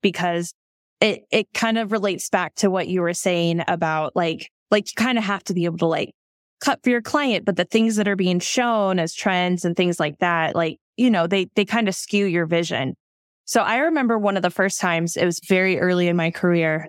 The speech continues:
that I had the opportunity to watch education, but I also got to experience the backstage because I s-, it was in the very beginnings of working with Hair Nerds. We had media access. I had back-,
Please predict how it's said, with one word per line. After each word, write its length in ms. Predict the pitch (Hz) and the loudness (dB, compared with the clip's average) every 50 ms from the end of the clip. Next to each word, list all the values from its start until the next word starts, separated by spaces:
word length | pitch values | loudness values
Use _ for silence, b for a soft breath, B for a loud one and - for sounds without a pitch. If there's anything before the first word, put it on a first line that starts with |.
| - | -2
that 320 | - 175 165 160 160 143 - - | -2 0 0 0 0 -2 -2 -2
I 480 | 180 180 180 175 180 180 180 180 180 190 | -2 0 0 0 0 0 0 0 -2 -2
had 200 | - 180 190 185 | -2 -2 -2 0
the 120 | 190 175 | 0 0
opportunity 680 | - 185 175 - 180 175 - - 180 175 170 175 175 175 | 0 0 0 -2 -2 -2 0 0 0 0 0 0 -2 -2
to 280 | - - - 175 165 160 | -2 0 0 0 0 0
watch 460 | 165 165 170 170 190 196 214 220 - | -4 -2 0 2 2 2 2 0 0
education, 600 | 240 240 226 240 - 247 240 247 - 254 254 247 | 0 0 0 -2 0 0 0 0 2 0 0 2
but 140 | 220 202 185 | 0 0 0
I 100 | 170 - | 0 0
also 280 | - 180 180 - - 190 | 0 0 0 0 0 0
got 220 | 180 185 160 - - | 0 0 0 -2 -2
to 160 | - - 175 | -2 -2 -2
experience 540 | 165 - - - 160 156 156 156 151 170 - | -2 -2 -6 -6 -4 -4 -2 -4 -4 -4 -4
the 100 | - 160 | -4 -2
backstage 640 | - 147 151 151 - - - 330 294 190 170 - - | -2 -2 -4 -4 -4 -2 0 0 0 0 -2 -4 -4
because 360 | 196 180 185 180 175 165 - | -4 -2 0 0 0 -2 -2
I 180 | - 175 175 170 | -2 -2 -2 -2
s-, 140 | 175 - - _ _ _ _ _ _ | -4 -6 -12 _ _ _ _ _ _
it 80 | - 202 | 0 0
was 140 | 190 180 170 | 0 0 0
in 80 | 190 | -2
the 80 | 175 170 | -2 0
very 240 | 160 220 240 254 262 | 0 0 0 0 0
beginnings 420 | 233 226 220 208 190 180 180 170 | 0 0 0 0 0 0 0 0
of 100 | 180 165 | -2 -2
working 280 | 165 165 165 - 170 160 | -4 -4 -6 -4 -6 -4
with 120 | 151 151 | -6 -4
Hair 200 | - - 208 202 | -4 -2 -2 0
Nerds. 280 | 196 196 196 190 180 - | 0 0 -2 -4 -6 -8
We 80 | 165 160 | -8 -6
had 160 | 151 - - | -6 -6 -6
media 280 | 175 175 180 175 180 175 | -6 -6 -6 -4 -2 -2
access. 560 | 160 160 165 - - - 170 160 165 - - _ _ _ _ _ - | -2 -4 -4 -6 -4 -2 -2 -2 -2 -4 -8 _ _ _ _ _ -4
I 80 | - | -2
had 240 | 180 165 165 170 165 | -2 0 -2 -2 -2
back-, 180 | - 151 147 | -2 -4 -4